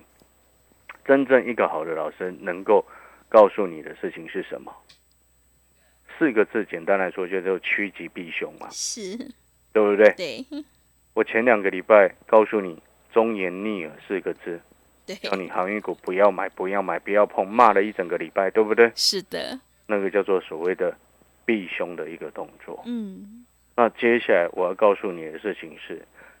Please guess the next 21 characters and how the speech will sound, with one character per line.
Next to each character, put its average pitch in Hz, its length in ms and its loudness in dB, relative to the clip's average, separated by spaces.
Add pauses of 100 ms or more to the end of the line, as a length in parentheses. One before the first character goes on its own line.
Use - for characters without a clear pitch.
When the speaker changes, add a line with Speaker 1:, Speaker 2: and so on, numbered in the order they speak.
Speaker 1:
像 107 160 4
我 95 80 -2
们 90 220 -8
今 104 220 -6
天 95 300 -4
让 107 180 -2
会 104 140 0
员 90 100 -4
朋 95 100 -8
友 87 120 -4
保 80 260 -6
留 80 220 -8
大 101 200 2
多 90 180 -4
数 101 180 -6
的 85 120 -4
现 90 320 -8
金， 85 200 -16 (880)
接 110 200 0
下 107 140 0
来 82 220 2